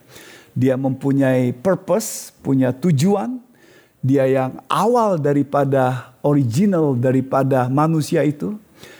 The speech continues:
Dia punya value, dia punya nilai, punya meaning untuk hidup saudara.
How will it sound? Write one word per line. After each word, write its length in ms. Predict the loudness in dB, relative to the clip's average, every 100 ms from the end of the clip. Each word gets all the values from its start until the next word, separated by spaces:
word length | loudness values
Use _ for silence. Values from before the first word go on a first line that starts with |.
| -10
Dia 240 | 0 0 0
punya 320 | -2 0 0
value, 720 | -2 -2 0 2 2 2 2
dia 160 | 2 0
punya 380 | 0 0 2 2
nilai, 540 | 2 2 0 -2 -4
punya 320 | -2 0 2 2
meaning 480 | 2 2 2 0
untuk 240 | 0 -2 0
hidup 320 | 0 0 -2
saudara. 560 | -2 0 0 0 -4